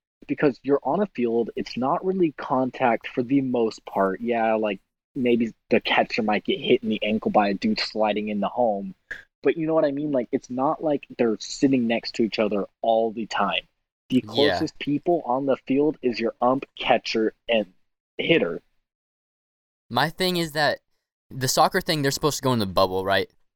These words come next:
Speaker 2: They're going to E S P N land in California or, uh, Florida with the basketball people. They're both gonna be there. Soccer's
Speaker 1: Oh,
Speaker 2: having
Speaker 1: okay.
Speaker 2: problems already, right? They're having teams
Speaker 1: Yeah,
Speaker 2: withdraw. Of course.
Speaker 1: they already have cases.
Speaker 2: Yeah.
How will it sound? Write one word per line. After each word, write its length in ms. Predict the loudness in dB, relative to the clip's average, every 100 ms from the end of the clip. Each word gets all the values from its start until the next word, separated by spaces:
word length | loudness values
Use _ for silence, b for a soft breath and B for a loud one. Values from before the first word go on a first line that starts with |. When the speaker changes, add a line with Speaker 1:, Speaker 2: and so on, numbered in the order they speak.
| _ -6
Speaker 2:
They're 160 | -2
going 200 | 0 0
to 80 | 0
E 100 | -2
S 80 | -2
P 140 | 2
N 140 | 2 2
land 260 | 0 0 -2
in 460 | -2 0 0 -2 -6 -8
California 480 | 0 2 2 -4 0
or, 300 | 2 2 -2
uh, 80 | -2
Florida 400 | 0 2 2 0
with 260 | 0 -4 -6
the 120 | -4
basketball 380 | 0 0 0 0
people. 220 | 0 0
They're 80 | 2
both 180 | 2 2
gonna 140 | -2
be 100 | 0
there. 220 | 0 0 -4 B B B B B B -4
Soccer's 380 | 0 0 -2 0
Speaker 1:
Oh, 60 |
Speaker 2:
having 200 | 0 0
Speaker 1:
okay. 100 | -4
Speaker 2:
problems 580 | 0 2 0 -4 -6 -10 -4
already, 540 | -2 2 2 2 -2 -6 -2
right? 280 | 0 0 -2 -6
They're 100 | 0
having 200 | 0 0
teams 240 | -2 -2
Speaker 1:
Yeah, 60 | -2
Speaker 2:
withdraw. 280 | 2 2 0 -8
Of 100 | -2
course. 200 | 0 2
Speaker 1:
they 40 |
already 160 | 0 0
have 160 | -2 0
cases. 720 | 0 0 0 -4 -4 -8 -6
Speaker 2:
Yeah. 320 | 0 0 0